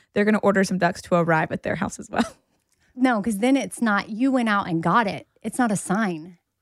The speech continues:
Speaker 2: If you go
Speaker 1: Oh.
Speaker 2: order them.
Speaker 1: But what if I have the urge to go get a duck? Maybe the, the urge is a <laughs> sign.
Speaker 2: Sure, I guess.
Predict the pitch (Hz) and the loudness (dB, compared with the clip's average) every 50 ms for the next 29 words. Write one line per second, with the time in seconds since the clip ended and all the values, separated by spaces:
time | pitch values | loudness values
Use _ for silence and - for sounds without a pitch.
0 | _ _ _ _ _ _ _ - 220 - 240 233 214 233 220 202 185 185 180 - | _ _ _ _ _ _ _ -14 -8 -4 -4 0 2 2 2 2 2 2 2 0
1 | 85 - - 247 262 254 247 208 175 180 170 170 - 262 214 254 277 294 269 - | -2 0 0 0 2 2 2 2 2 0 0 4 4 2 4 4 2 2 2 2
2 | 294 262 247 285 269 214 202 214 - - 196 196 214 240 220 - - 214 202 196 | 0 2 2 2 0 0 -2 -6 -2 2 2 4 4 2 2 -2 -4 0 0 2
3 | 190 190 196 180 170 - 208 220 196 - - _ - 196 190 190 196 190 175 170 | 2 2 0 0 2 2 2 2 2 0 -4 _ -2 0 2 2 2 2 0 -2
4 | - - - _ 185 185 - - - - - - 190 202 247 233 269 208 208 - | -4 -12 -18 _ -4 -2 0 0 -2 -2 0 2 4 4 4 4 0 -2 -2 -6
5 | - - - - - 554 - - - 330 339 359 403 - - - 587 - - - | -6 -6 -6 0 2 2 2 2 2 0 0 0 0 -4 -2 -4 -4 -4 2 2
6 | 415 - - - 453 453 415 392 - 466 - - - 427 440 _ _ - 226 226 | 2 2 2 0 2 2 2 4 2 0 0 0 -2 -2 -2 _ _ 2 2 4
7 | 214 202 196 185 160 180 - - - - - | 4 4 2 2 0 -2 -4 -4 -6 -8 -10